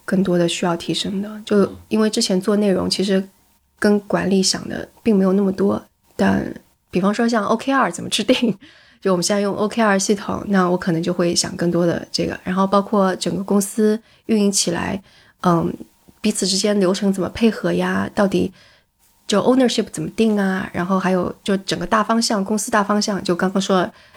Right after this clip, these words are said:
哪个做加法，哪个做减法，呃，一年期的目标怎么样？然后近期的目标怎么样？策略性的东西，可能这些我是需要，还是需要不断学习的。当然，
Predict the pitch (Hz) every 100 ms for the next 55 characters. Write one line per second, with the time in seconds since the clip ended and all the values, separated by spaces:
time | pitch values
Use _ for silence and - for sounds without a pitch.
0 | 110 - 180 160 175 208 202 202 185 165
1 | 175 180 208 196 175 185 190 190 - -
2 | - - - _ _ - 170 165 - -
3 | - 214 185 185 190 208 202 208 196 190
4 | 202 175 175 180 180 175 - _ - 185
5 | 180 214 196 - 202 190 185 190 170 175
6 | 185 - - - 214 185 - 175 170 175
7 | - - - - - 180 170 196 - 233
8 | 185 170 196 - 175 202 - 202 175 -
9 | - _ _ _ _ _ _ _ _ -
10 | 170 170 165 180 165 160 - _ _ _
11 | - - - 190 175 170 165 - - -
12 | - _ _ _ - - 202 202 196